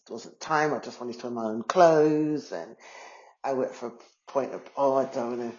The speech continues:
show all my body," and this, that, and the other. It was modest, the costume, but, you know, I'm not bothered about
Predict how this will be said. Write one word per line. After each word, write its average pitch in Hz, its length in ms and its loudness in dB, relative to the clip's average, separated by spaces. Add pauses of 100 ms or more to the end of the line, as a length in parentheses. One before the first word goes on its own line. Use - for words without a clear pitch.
show - 280 -8
all 123 120 -2
my 123 180 -4
body," 202 720 8
and 123 400 2
this, - 200 -2
that, - 180 -14
and 110 100 -10
the 131 40 0
other. 127 440 0 (460)
It - 40 -8
was 277 200 0
modest, 160 480 4
the - 60 -14
costume, 120 600 -6
but, 127 160 -4
you 147 80 -2
know, 127 180 2
I'm 131 160 2
not 131 200 -4
bothered 139 280 0
about 107 420 -8